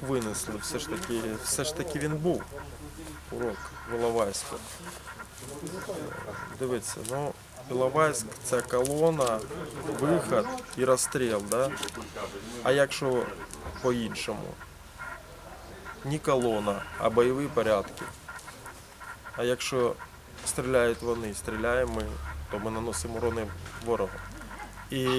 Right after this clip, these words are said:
непонятно, а хто може, а чий узіл крепче, а хто знає. Такі потери не понесли, це точно. Це був шок,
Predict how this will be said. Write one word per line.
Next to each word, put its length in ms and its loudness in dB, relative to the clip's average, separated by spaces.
непонятно, 800 4
а 20 -2
хто 280 -2
може, 220 -4
а 40 -6
чий 140 0
узіл 280 -2
крепче, 300 -6
а 80 -4
хто 220 -2
знає. 280 -4
Такі 220 0
потери 520 4
не 120 -4
понесли, 480 -4
це 180 -4
точно. 380 -4
Це 180 2
був 220 -2
шок, 300 4